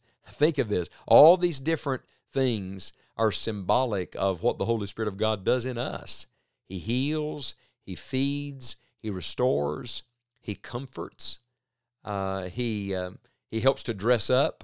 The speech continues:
<laughs> I mean, all the purposes for which the oil was used,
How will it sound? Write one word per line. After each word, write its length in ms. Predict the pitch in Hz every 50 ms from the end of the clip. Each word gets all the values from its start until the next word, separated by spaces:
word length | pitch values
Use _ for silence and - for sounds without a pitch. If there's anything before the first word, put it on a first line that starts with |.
| - - -
<laughs> 100 | - -
I 100 | 139 123
mean, 260 | 120 117 113 104 92 - - - -
all 300 | - 131 147 175 202 202
the 140 | 190 180 -
purposes 680 | - - - 175 170 156 - 131 110 - 107 101 -
for 140 | - - 110
which 300 | 98 127 127 - - -
the 120 | 110 107 - -
oil 340 | 117 120 127 123 120 110
was 240 | 101 101 98 92 82
used, 640 | 90 95 107 110 104 95 85 82 - - - - -